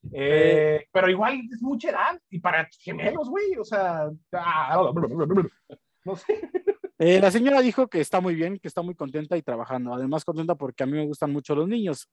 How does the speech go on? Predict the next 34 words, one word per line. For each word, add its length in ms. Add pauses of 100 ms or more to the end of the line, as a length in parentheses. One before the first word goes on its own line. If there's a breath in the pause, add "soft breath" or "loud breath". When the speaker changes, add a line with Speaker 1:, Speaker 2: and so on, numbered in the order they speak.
Speaker 2:
Van 200
tan 180
deprisa 340
que 100
parecen 340
gemelos, 400
dijo 200
el 80
doctor. 320 (420 soft breath)
Yo 80
sé 140
que 100
no 100
es 60
fácil. 300
Si 120
ya 80
tuve 200
tres, 240
imagínate 500 (460)
cuando 240
tenía 260
trece 220
años, 280
ahora 280
que 80
tengo 260
sesenta 380
y 80
ocho. 260
Qué 120
grande 340
la 80
señora. 360